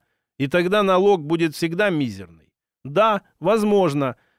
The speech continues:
но при всем этом учтите тот факт, что новичком такой разумный будет считаться только в течение пяти первых походов в пустошь. Потом он уже новичком не считается. Все это будет прописано в правилах гильдии.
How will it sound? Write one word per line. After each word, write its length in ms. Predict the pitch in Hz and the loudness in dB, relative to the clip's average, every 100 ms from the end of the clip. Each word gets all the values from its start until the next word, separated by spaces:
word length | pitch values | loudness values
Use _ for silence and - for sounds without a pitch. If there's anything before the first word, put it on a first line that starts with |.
| _ | _
но 100 | 139 | -4
при 200 | 156 190 | 0 0
всем 300 | 196 233 226 | 0 0 0
этом 300 | 247 240 185 | 0 0 0
учтите 440 | 170 165 - 208 208 | -2 -4 -6 -2 0
тот 200 | 190 180 | 0 -2
факт, 500 | - 202 135 - _ | -2 -2 -2 -8 _
что 240 | _ - 170 | _ -4 0
новичком 720 | 180 180 165 - 240 220 131 - _ _ | 0 0 -6 -2 2 2 0 -10 _ _
такой 320 | - 135 226 240 | -10 -2 2 2
разумный 480 | 220 175 233 214 | 2 2 0 0
будет 300 | 180 202 190 | 0 -2 -4
считаться 540 | 160 190 170 214 190 175 | -4 -6 0 0 0 -4
только 500 | 156 202 180 180 151 _ _ | 0 0 2 -2 -2 _ _
в 140 | _ | _
течение 640 | - 165 143 208 220 208 190 | -6 -4 -2 -2 0 0 -2
пяти 640 | - - 185 151 214 226 | -4 -2 -2 -2 -2 -2
первых 540 | 160 196 214 202 196 - | -2 -2 0 2 0 -2
походов 580 | 180 - 196 185 185 | -4 0 0 2 0
в 40 | - | -2
пустошь. 640 | - 226 170 - - - _ _ _ _ _ - | -4 -4 -4 -8 -20 -20 _ _ _ _ _ 0
Потом 500 | 165 170 254 254 185 | 0 2 2 4 4
он 120 | 190 | 0
уже 180 | 175 190 | 2 2
новичком 600 | 190 185 - - 208 196 | 2 0 -2 0 0 2
не 100 | 185 | -2
считается. 800 | - 175 170 208 135 92 - _ _ | -2 -2 0 0 0 -6 -20 _ _
Все 300 | - 208 233 | -4 2 2
это 200 | 196 208 | 2 0
будет 380 | 185 185 165 | 0 -2 -4
прописано 640 | - 180 156 214 190 190 180 | 0 -2 0 -4 -2 0 -2
в 120 | 156 | -4
правилах 580 | _ 170 185 180 180 165 | _ 0 2 2 2 0
гильдии. 680 | 139 123 196 147 92 85 | -2 -4 -4 -4 -6 -18